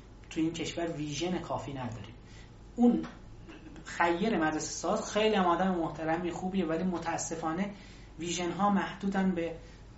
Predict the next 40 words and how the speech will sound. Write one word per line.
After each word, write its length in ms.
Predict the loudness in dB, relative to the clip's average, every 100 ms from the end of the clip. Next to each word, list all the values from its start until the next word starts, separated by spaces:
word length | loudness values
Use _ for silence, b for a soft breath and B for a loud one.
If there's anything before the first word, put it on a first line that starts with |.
| -6
یه 240 | -2 -2 -2 -8 -6
موقعیت 520 | -4 0 2 2 -2
جغرافیایی، 680 | -4 -2 -2 -4 -6 -8 -4
یه 180 | -2
یک 160 | -2 -2
زمان 440 | -4 -2 -2 -2
خاص. 340 | -6 -12 -12 -12 -2
ما 120 | 2
می‌تونیم 340 | 2 2 0 0
آموزش 380 | 2 2 2 -2
رو 100 | -2
بلا 380 | 0 2 4 4
مکان 380 | 4 0 0 0
و 40 | 0
بلا 300 | 0 0 0
زمان 420 | 2 0 0 -2
کنیم، 240 | -6 -12 -12
نمی‌کنیم 500 | -2 2 2 2 0
این 100 | 0
کار 220 | -2 -4 -8
رو. 100 | -12 -16 -20 -20 B B B B B B -12
تأکیدمون 640 | -2 -2 0 0 4 6 6
اینه 180 | 6 2
که 280 | 0 -4 0
آموزش 400 | 2 4 2 2
باید 200 | 2 6
ارزان 500 | 6 6 4 2 2
باشه. 260 | -2 -4 -8 -14 -4
درسته 300 | 0 2 2
هزینه 320 | 2 2 2
هم 160 | 2 2
می‌گیریم، 300 | 2 0 0
ولی 100 | 2
این 100 | 2
هزینه، 440 | 2 4 4 4 B B B 0
هزینه 260 | 2 6
اینه 220 | 10 10
که 80 | 8
ما 120 | 4
یه، 340 | 2 4 4